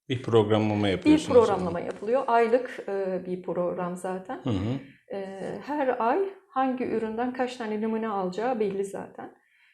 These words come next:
Speaker 2: Biz sebze birimi olarak on altı çeşit sebzeden, e, ürün al-, e, numune alıyoruz. Hatta bu yılki, e, numunelerimize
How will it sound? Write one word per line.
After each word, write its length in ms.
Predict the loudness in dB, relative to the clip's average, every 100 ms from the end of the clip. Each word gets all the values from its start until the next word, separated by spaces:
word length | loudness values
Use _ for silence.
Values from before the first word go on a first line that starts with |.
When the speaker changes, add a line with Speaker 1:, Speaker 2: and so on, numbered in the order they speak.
| _
Speaker 2:
Biz 220 | -8 -4
sebze 720 | -4 -2 -2 -2 -2 -4 -6 -2
birimi 240 | -2 0
olarak 500 | -2 -2 -4 -6 0
on 120 | 2
altı 640 | 2 0 0 0 0 -4 -6
çeşit 340 | -6 -4 -6
sebzeden, 600 | -4 -4 -2 -2 -2 -4 -8 _ _ _
e, 60 | -10 -8 -4
ürün 280 | -2 -2 -2
al-, 300 | -4 -6 -6
e, 240 | -8 -6 -2
numune 240 | -2 -2
alıyoruz. 580 | -4 -4 -4 -6 -10 -12
Hatta 460 | -8 0 0 0 -6 -20 -20 -2
bu 120 | 2
yılki, 360 | 2 0 -2 2
e, 580 | 4 4 0 -6 -6 -8 -10
numunelerimize 1120 | -6 -2 0 0 0 0 -2 -4 -4 -6 -6